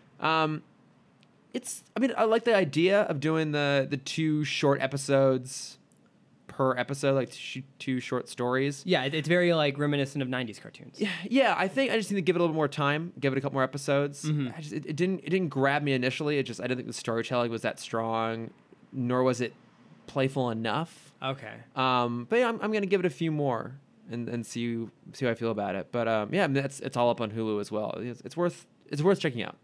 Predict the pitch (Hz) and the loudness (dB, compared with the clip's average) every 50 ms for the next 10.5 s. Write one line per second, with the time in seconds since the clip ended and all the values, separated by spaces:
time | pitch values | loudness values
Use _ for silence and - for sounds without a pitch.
0 | _ - 170 208 - 139 95 92 110 120 - _ _ _ _ - 113 104 - - | _ -2 0 0 0 -4 -8 -10 -12 -16 -20 _ _ _ _ -8 -8 -6 -6 -8
1 | 160 - - - - _ _ _ _ _ _ _ - 185 190 180 165 180 156 160 | -8 -8 -8 -14 -20 _ _ _ _ _ _ _ 0 2 2 4 4 4 2 2
2 | 160 139 170 180 185 151 - 131 110 104 123 127 143 151 151 143 143 135 123 120 | 0 2 2 0 0 0 -2 -4 -4 -4 -4 -2 0 0 0 0 0 0 0 -2
3 | 117 113 - - 113 110 113 127 131 120 127 123 110 120 113 113 - - 143 135 | -4 -4 -6 -6 -6 -6 -6 -8 -4 -2 -2 -2 -2 -2 -6 -6 -8 -8 -6 -2
4 | - 160 139 135 131 131 147 143 143 135 139 131 117 139 123 123 117 113 107 - | 0 0 0 0 0 2 2 2 4 2 0 -2 -2 -4 -6 -4 -4 -4 -6 -8
5 | - - - _ - - _ - - _ _ _ _ - 160 135 131 123 117 110 | -12 -16 -18 _ -20 -20 _ -20 -20 _ _ _ _ -4 0 2 2 2 2 0
6 | 107 107 104 104 - _ _ _ _ _ _ _ - - _ _ _ _ _ _ | -4 -6 -10 -14 -16 _ _ _ _ _ _ _ -20 -20 _ _ _ _ _ _
7 | - 143 139 143 143 143 139 139 131 143 147 143 131 113 175 175 170 - 185 170 | -2 0 2 4 4 4 2 2 2 0 0 -2 0 0 0 2 2 2 2 2
8 | 165 151 143 135 143 135 135 131 127 120 - 156 147 - 160 156 139 131 - - | 2 2 0 0 -2 -2 -2 -4 -4 -2 -4 -2 0 0 0 0 0 -2 -2 -2
9 | 123 120 117 - 131 131 120 117 110 - - - 143 135 143 143 127 127 110 123 | -2 -2 -2 -4 -4 -4 -2 -2 -4 -6 -6 -6 -6 -4 -4 -4 -6 -4 -4 -2
10 | 120 117 113 104 98 90 85 95 101 | -2 -2 -2 -4 -6 -10 -12 -14 -16